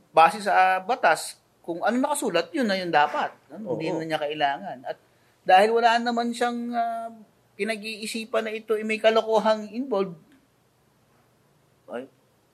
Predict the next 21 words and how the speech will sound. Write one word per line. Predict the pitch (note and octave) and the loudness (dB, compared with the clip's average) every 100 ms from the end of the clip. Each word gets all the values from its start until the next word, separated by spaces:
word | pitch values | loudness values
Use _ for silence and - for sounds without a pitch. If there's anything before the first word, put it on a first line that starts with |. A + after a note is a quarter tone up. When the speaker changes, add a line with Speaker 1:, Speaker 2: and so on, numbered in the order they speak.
| _ _ _ _ | _ _ _ _
Speaker 1:
indivisible | - B3 A#3 G#3 E3+ F3 A3 | -2 0 0 -4 -4 0 -2
para | D#3+ B2+ | -2 -4
sa | B2+ B2+ | -4 -4
kanya | A#2 A2 F#3+ | -6 -8 -12
yun. | - | -2
Speaker 2:
Indivisible | A#3+ F3 C#3 C#3+ C3 C#3+ D3 C#3 | 2 2 0 -2 -6 0 0 0
para | G#2+ G2+ | -2 -2
sa | G2+ - | -4 -14
kanya. | F#2+ A2+ G#2+ - _ _ _ _ _ G#3+ - - F#3 | -12 -8 -8 -8 _ _ _ _ _ -20 -20 -20 -20
Speaker 1:
Ah. | E3 D3 A2 D3+ | -16 -14 -14 -16
Speaker 2:
So, | - F#3 F3 F3 E3+ | -2 2 4 4 2
Speaker 1:
Ay, | F3 | 0
Speaker 2:
Attorney | - F#3+ F#3+ - | 2 0 0 -2
Speaker 1:
hindi | |
na, | E3 | 2
Speaker 2:
George, | D#3+ C3+ A#2 | 2 2 -6
Speaker 1:
mali | D#3+ | 0
na. | |
Speaker 2:
ah, | C#3+ D3 C#3+ C3+ - _ _ _ _ - | 2 4 4 2 -4 _ _ _ _ 2
eto | C3+ E3 | 2 2
na, | G#3 | 2